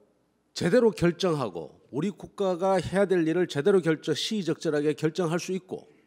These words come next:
또 그다음에 결정한 것을 제대로 집행할 수 있고 이런 정도의 역량이 있다면은 누가 뭐라고 그러겠습니까?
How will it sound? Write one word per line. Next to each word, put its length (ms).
또 180
그다음에 680
결정한 520
것을 240
제대로 300
집행할 460
수 200
있고 360
이런 320
정도의 600
역량이 420
있다면은 680
누가 200
뭐라고 300
그러겠습니까? 680